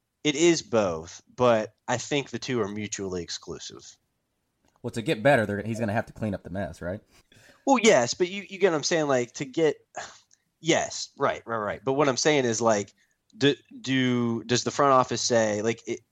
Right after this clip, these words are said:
Speaker 1: do you have to make the playoffs this year regardless of anything else that you do, or you're gone,
Speaker 2: Gotcha.
Speaker 1: or c-, you can keep your job if you don't make the playoffs, but you gotta, you gotta make this roster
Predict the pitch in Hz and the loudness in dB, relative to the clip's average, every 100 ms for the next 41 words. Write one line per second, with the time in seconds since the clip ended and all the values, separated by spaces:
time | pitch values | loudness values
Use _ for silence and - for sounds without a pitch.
0 | - 117 131 135 143 135 131 - 120 113 | -18 -16 -8 -2 0 2 0 0 -2 -2
1 | 117 113 107 - 104 - 107 95 92 113 | 2 2 2 -2 -6 -4 -4 -4 0 2
2 | 107 101 113 123 120 117 107 104 101 98 | 2 0 -4 -4 -2 -2 -2 -6 -10 -8
3 | 98 90 80 82 - - _ _ - 127 | -4 -4 -6 -10 -18 -20 _ _ -4 4
4 | 127 117 110 104 110 95 120 147 113 101 | 8 8 4 2 -2 2 4 6 6 2
5 | 101 98 90 - 80 139 143 127 120 107 | -2 -4 -6 -8 -6 2 4 6 4 0
6 | - 139 160 - 120 - 196 - 110 101 | -8 -6 -6 -4 -8 -6 -6 -4 -4 2
7 | 131 123 110 101 95 - 117 117 110 101 | 4 4 2 -2 -8 -14 -10 -6 -6 -6
8 | 98 - 131 107 90 78 - 98 - 139 | -8 0 2 2 0 -6 -10 -8 -8 -2
9 | 120 101 80 73 _ - - 131 127 101 | 0 0 -2 -10 _ -20 -16 -2 -2 0
10 | 98 - 98 101 92 92 - 90 | -6 -8 -10 -4 -4 -4 -8 -12